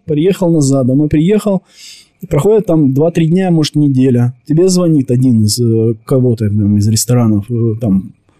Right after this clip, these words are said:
«Влади, Влади, нужно привезти еще там вино по-итальянски». Ты: «Ну, окей». Обзваниваешь остальных, собрал еще пикапчик и поехал. Вот где в России такое есть? Да нету. То есть, а почему?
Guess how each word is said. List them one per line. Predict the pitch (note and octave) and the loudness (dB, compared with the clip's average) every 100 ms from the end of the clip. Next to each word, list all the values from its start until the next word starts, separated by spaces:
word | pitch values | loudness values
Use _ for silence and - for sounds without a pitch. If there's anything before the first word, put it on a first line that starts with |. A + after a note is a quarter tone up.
| D3 | -2
«Влади, | E3 G3 G3 F#3 | 0 2 0 -2
Влади, | C#3+ E3 F3+ F#3 F3+ - _ _ _ | 0 0 2 0 -2 -6 _ _ _
нужно | - E3+ G3+ G3+ | -2 0 0 0
привезти | G3 F#3+ - G3 | 0 0 0 0
еще | F3+ F3 | 0 0
там | E3+ D#3+ | 0 0
вино | D#3 C#3+ A#2+ | 2 2 0
по-итальянски». | A2+ A#2+ A#2 A#2 A2 G2+ - G#2 | -2 -4 -2 -2 -2 -4 -6 -4
Ты: | G#2+ | -2
«Ну, | C3+ G#3 | 0 -2
окей». | - C#3+ A#2+ - _ _ _ | 0 0 0 -4 _ _ _
Обзваниваешь | - D3+ G#3 G#3+ G3 | -2 0 0 0 0
остальных, | F3+ - F#3 G3+ F#3+ - _ _ _ | -2 -2 -2 0 -2 -6 _ _ _
собрал | - D3 G3 F#3 | -2 0 2 2
еще | D#3+ E3+ D#3+ | 0 0 0
пикапчик | C3+ D3 C3+ B2+ B2+ B2 | -2 -4 -2 -2 -2 -4
и | F3 | -2
поехал. | F#3+ E3 C3 G#2+ G2+ E2+ - _ _ _ _ _ | 0 0 0 -2 -8 -10 -14 _ _ _ _ _
Вот | E3 E3 - | -4 -4 -2
где | C#3+ F#3 B3+ | 0 2 2
в | |
России | E3+ - E3 | 0 0 -2
такое | C3+ B2+ - B2 | -2 -2 0 0
есть? | G#2+ F#2+ | 0 -2
Да | C#3+ | 0
нету. | F3+ A3+ D#3+ G#2+ | 2 2 0 -4
То | G2+ | -8
есть, | G#2+ - | -10 -6
а | C3+ | -4
почему? | E3+ G#3 G#3 F#3+ A2 | -2 0 2 2 0